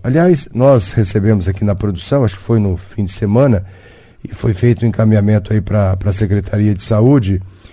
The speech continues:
e ele diz o seguinte aqui, parece que o senhor com a s-, com a equipe resolveu, em parte, o problema, não sei se o senhor conhece esse caso, "Eu preciso da sua ajuda de novo", diz aqui,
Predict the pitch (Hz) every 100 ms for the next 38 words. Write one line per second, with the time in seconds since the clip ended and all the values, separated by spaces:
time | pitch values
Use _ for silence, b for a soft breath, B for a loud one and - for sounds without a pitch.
0 | b b b 117 127 120 131 120 131 117
1 | 123 - 113 - 117 98 131 127 - 131
2 | 127 117 - 107 107 - 117 113 117 107
3 | - - - 117 113 135 - 143 151 151
4 | 175 117 95 151 113 95 113 113 92 113
5 | 135 127 156 147 95 B B - 104 120
6 | 107 - 107 117 110 104 - 117 - 135
7 | 147 131 b b b 160 - 160 131 -
8 | 170 151 135 - 160 127 131 151 139 151
9 | 139 151 123 90 92 110 101 110 - 139
10 | 147